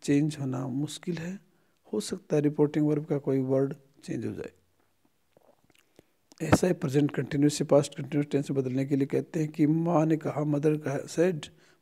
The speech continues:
"Mom is taking nap।" मदर ने कहा वो प्रेजेंट टेंस के वाक्यों में लिखा हो गया था, लेकिन जब indirect में कहते हैं तो mother said that Bob was taking nap,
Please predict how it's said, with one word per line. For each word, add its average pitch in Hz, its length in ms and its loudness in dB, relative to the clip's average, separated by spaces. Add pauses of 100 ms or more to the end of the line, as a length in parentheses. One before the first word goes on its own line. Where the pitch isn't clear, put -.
(140)
"Mom 143 100 -2
is 139 80 -4
taking 160 440 -2
nap।" 175 120 -2 (580)
मदर 156 220 4
ने 175 100 4
कहा 160 180 2
वो 165 120 6
प्रेजेंट 160 440 2
टेंस 170 360 -4 (840)
के 156 180 8
वाक्यों 151 480 6
में 160 460 8 (840)
लिखा 156 240 -2
हो 160 120 6
गया 180 200 4
था, 175 160 0
लेकिन 170 320 0
जब 170 160 0
indirect 165 400 0
में 180 120 -2
कहते 156 300 0
हैं 165 120 4
तो 170 80 0
mother 156 280 2 (100)
said 147 220 2
that 143 200 2
Bob 156 420 -2 (340)
was 147 360 2
taking 147 280 0
nap, 113 220 -2